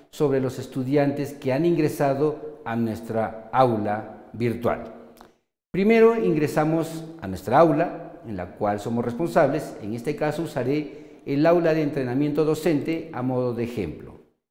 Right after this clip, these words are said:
Ingreso al aula y deslizaré la barra hacia la parte inferior. Ingresaré a la opción o sección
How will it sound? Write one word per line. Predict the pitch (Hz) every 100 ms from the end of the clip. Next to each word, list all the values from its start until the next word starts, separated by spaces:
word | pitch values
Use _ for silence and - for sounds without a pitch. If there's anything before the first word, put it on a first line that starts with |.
| _ _
Ingreso | 82 76 85 127
al |
aula | 165 160 156 202 - - - - _ _ _ _ _ _ _ _ _ _ _ _ _ _ _ _ _ _ _ - - - - _
y | 170 196 214 - - - _ _ _ _ _ _ _ _ - - _ _
deslizaré | 127 120 120 123 117 117 123 131 127 - - - - - _ _
la | 104
barra | 90 95 110
hacia | - 120
la | 117 117
parte | 113 -
inferior. | 120 165 156 156 156 - - - - - _ _ _ _ -
Ingresaré | 165 160 160 - 139 160 190 185 - - - -
a | 131
la | 131 123 123
opción | - 135 - - 151 170 175 -
o | 127
sección | 117 101 - 135 147 -